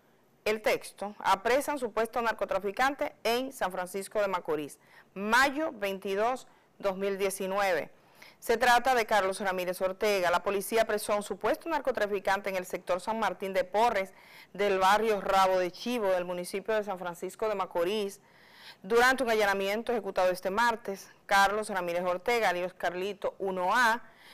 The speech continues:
quien al momento de su apresamiento se le ocupó en su vivienda un total de ciento cuarenta y dos porciones de marihuana,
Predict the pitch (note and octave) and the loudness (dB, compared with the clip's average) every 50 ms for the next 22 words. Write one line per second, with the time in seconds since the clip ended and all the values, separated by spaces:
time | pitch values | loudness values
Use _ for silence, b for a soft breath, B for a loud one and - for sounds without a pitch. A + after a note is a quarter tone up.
0 | B B - G#3 G3 G3+ G3+ G3+ G3+ G3+ G3+ G#3+ G#3+ A#3+ A#3 G#3+ - A3+ G3+ G3+ | B B -2 0 2 2 4 4 2 2 0 0 0 0 0 0 0 -2 -2 -2
1 | G3+ - G#3+ F#3+ G3+ G#3+ A#3+ B3+ B3 - G3+ F#3 - G#3 F#3+ F#3+ F#3 F#3+ F#3 - | -2 -2 -2 -2 0 0 0 0 -2 -2 -4 -4 -2 0 0 0 0 -2 -4 -6
2 | - F#3+ G3+ G3 - A#3+ G#3+ F#3+ F3+ F#3 G#3 A3+ A3+ G#3+ F3 F3 F3 - B B | -4 -4 -4 -4 -4 -4 -2 -2 -2 -2 -2 -2 -4 -2 -2 -4 -4 -6 B B
3 | B B B _ - G3 G#3 G3+ A3+ G3 G#3+ G3+ G3 G#3+ A#3 A3 G3+ F#3+ - G#3 | B B B _ -6 -4 0 0 0 2 4 4 4 4 4 2 -2 -4 -4 -4
4 | F#3+ F#3+ G3 F3+ - F#3 F#3+ F#3 F#3 F#3+ F#3 F3 F#3+ G3+ G#3 - G3+ G3 G3 - | -4 -2 -2 -2 0 0 0 0 0 -2 -2 0 0 -2 -2 -2 -4 -4 -4 -4
5 | G3+ F#3+ G3 G3 F#3+ F3+ F3+ F3 F3 E3+ F3 G3 A#3+ C4 A3 F#3+ G3 A3 | -6 -6 -6 -6 -6 -6 -6 -6 -4 -4 -2 0 0 -2 -2 -4 -6 -10